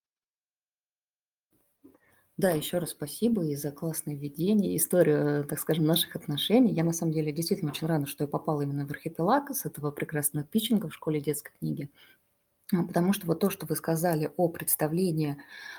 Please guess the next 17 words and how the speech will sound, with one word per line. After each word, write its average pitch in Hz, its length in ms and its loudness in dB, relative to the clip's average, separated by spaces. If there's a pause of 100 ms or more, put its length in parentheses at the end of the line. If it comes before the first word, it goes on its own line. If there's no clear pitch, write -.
(120)
о 175 160 6
хорошей 156 580 2
нонфикшн 156 440 -2
книге, 185 420 6
это, 170 240 -2
наверно, 160 340 2
то, 170 100 -4
что 165 200 -4
нас 151 200 -2
объединяет. 147 600 -4
Я 156 100 -2
действительно 156 440 -2
абсолютно 160 400 -2
так 160 240 2
же 143 80 -8
считаю, 147 440 -4
что, - 440 -4